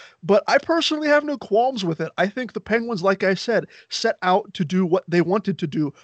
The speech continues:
acquire a physical presence for that bottom six, and to get the added bonus of that position versatility that Jeff Carter brings,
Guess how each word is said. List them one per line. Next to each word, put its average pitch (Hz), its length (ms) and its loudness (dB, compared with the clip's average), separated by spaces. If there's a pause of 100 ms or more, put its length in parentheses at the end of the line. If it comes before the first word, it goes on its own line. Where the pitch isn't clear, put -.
(120)
acquire 165 560 0
a 143 140 -4
physical 220 500 -2
presence 196 480 0
for - 100 -10
that 160 240 -4
bottom 170 380 0
six, - 400 -4 (360)
and 156 280 0
to 190 100 0
get 233 180 -2 (120)
the 190 180 0
added 190 380 4
bonus 196 340 0
of 165 120 -4
that - 200 -4
position 180 420 -4
versatility 196 640 2
that 160 200 0
Jeff 180 220 -2
Carter 170 340 2
brings, 175 460 -4